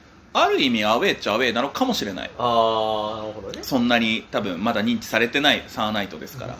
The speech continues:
Speaker 2: うん、うん。
Speaker 1: うん。とは思いますけどね。まあ、でもせっかくだし優勝したいね。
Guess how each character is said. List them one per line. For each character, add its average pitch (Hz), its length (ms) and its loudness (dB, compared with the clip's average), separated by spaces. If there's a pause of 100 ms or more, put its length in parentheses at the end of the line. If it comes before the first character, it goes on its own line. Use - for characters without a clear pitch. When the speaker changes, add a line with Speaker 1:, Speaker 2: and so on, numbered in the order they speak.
(400)
Speaker 2:
う 117 40 -8
ん、 113 40 -4
う - 20 -2
ん。 104 60 -4
Speaker 1:
う 85 60 -6
ん。 69 60 -10 (1700)
と 262 120 8
は 135 60 6
思 117 140 0
い 113 60 -2
ま 117 100 -2
す - 80 -10
け - 80 -16
ど - 100 -20
ね。 190 160 -12 (440)
ま 123 60 -6
あ、 - 20 -6
で 123 40 -6
も 113 60 -6
せ 110 120 -8
っ - 20 -18
か 139 140 -8
く 156 60 0
だ 160 100 4
し 151 80 0
優 139 60 4
勝 135 200 0
し - 60 -2
た 143 120 -2
い - 20 -2
ね。 139 220 -2